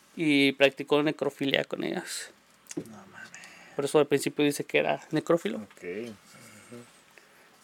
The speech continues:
Speaker 1: Sharon Good, veinticuatro años. El veintiuno de abril de mi-, de mil novecientos sesenta y nueve, Brudos intentó secuestrarla a punta de pistola en un estacionamiento de la Universidad Estatal de Portland,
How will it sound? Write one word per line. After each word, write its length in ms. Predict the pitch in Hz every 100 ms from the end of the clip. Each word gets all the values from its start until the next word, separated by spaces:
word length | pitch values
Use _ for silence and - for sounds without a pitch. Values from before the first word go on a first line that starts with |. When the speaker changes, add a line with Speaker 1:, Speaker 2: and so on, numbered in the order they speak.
| _ _ -
Speaker 1:
Sharon 400 | - 165 185 196
Good, 220 | 147 139 -
veinticuatro 640 | - 151 139 - 165 170 151
años. 480 | 139 147 139 - - _ _ _
El 160 | 180 160
veintiuno 640 | 151 147 156 165 208 233
de 100 | 202
abril 320 | 143 147 170
de 100 | 170
mi-, 140 | 143 139 151 -
de 160 | 151
mil 180 | 147 165
novecientos 460 | 190 165 156 180 190
sesenta 300 | 202 202 202
y 40 |
nueve, 360 | 151 147 151 156 _ -
Brudos 380 | 156 180 208
intentó 400 | 170 143 139 131
secuestrarla 640 | 147 170 143 - 147 156 147
a 80 | 143
punta 320 | 151 147 165
de 120 | 156
pistola 520 | - - 156 156 170 - - - - _
en 140 | 170 151
un 80 | 170
estacionamiento 720 | 170 - 147 139 139 151 165
de 60 | 170
la 80 | 143
Universidad 560 | 139 135 - 147 151
Estatal 480 | 170 - - 143 143
de 80 | 143
Portland, 480 | - 143 139 139